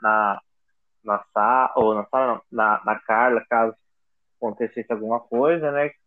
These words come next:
Então, a, com certeza, a Juliette não ia ter esse apoio na votação, né? Que é ruim, que tava precisando disso. Então, assim, eu acho que a Sara e o Gil-, e o Gilberto já tava bem,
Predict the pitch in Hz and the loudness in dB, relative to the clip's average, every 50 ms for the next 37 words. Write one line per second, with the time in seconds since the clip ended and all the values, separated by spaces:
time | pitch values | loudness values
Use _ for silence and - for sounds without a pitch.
0 | _ _ _ _ _ 143 139 139 143 147 151 147 - _ - 170 175 - 190 180 | _ _ _ _ _ 4 4 6 6 4 4 2 -2 _ -2 -2 0 0 -2 -4
1 | 170 _ 151 147 156 160 156 180 - - - - 135 131 127 123 120 117 113 113 | -2 _ 4 6 6 6 6 4 2 2 2 2 4 4 4 4 4 4 4 2
2 | 113 - - 113 127 143 151 147 139 135 139 135 - _ - 147 170 180 170 147 | 0 -2 -8 -6 -4 -2 0 2 4 4 2 2 -2 _ -8 -6 -4 -2 -2 0
3 | 139 156 165 - _ _ _ _ _ _ _ _ _ _ _ _ _ - 147 156 | 0 -2 -2 -2 _ _ _ _ _ _ _ _ _ _ _ _ _ 4 4 6
4 | 160 165 - - 190 185 185 - - 151 151 156 160 165 175 - - 143 143 147 | 6 4 2 2 0 0 0 -2 0 2 2 2 2 0 -4 -2 0 0 0 2
5 | 156 165 165 - 180 175 - _ 190 156 123 113 - _ _ _ _ _ _ _ | 0 -2 0 2 0 0 2 _ 2 2 2 0 -4 _ _ _ _ _ _ _
6 | _ _ - - - _ _ _ _ 110 107 107 110 - _ 117 117 117 117 110 | _ _ -20 -20 -20 _ _ _ _ -6 -4 -4 -4 -6 _ -2 0 0 0 0
7 | 110 123 120 120 123 123 _ _ - 120 123 131 127 - 131 135 127 _ 139 120 | -2 -6 -8 -8 -10 -12 _ _ 2 2 2 2 0 -4 -8 -10 -8 _ -6 -4
8 | 120 127 143 165 170 170 160 131 117 - _ _ _ _ _ _ _ _ _ _ | -2 -2 -2 -4 -4 -4 -4 -4 -4 -6 _ _ _ _ _ _ _ _ _ _
9 | _ _ _ _ _ _ _ _ _ _ _ _ _ _ _ _ _ 120 113 110 | _ _ _ _ _ _ _ _ _ _ _ _ _ _ _ _ _ -20 -10 -2
10 | - 113 113 117 120 120 - _ _ 117 107 101 - _ _ - 123 123 143 156 | 0 2 2 2 0 0 -4 _ _ -16 -14 -14 -16 _ _ 0 2 4 4 6
11 | 131 127 135 151 160 - - _ _ - 147 131 123 123 - - _ 131 123 123 | 4 4 2 2 0 -2 -12 _ _ 0 2 4 4 2 2 -2 _ 2 4 4
12 | 120 120 117 120 127 123 - _ - 120 120 123 117 123 127 120 120 120 123 135 | 2 2 0 -4 -8 -10 -10 _ -4 0 0 0 0 -2 -2 2 2 2 2 2
13 | 147 - 139 135 143 143 139 123 120 123 135 143 151 156 | 2 2 4 4 4 2 2 0 -2 -2 -2 -4 -8 -10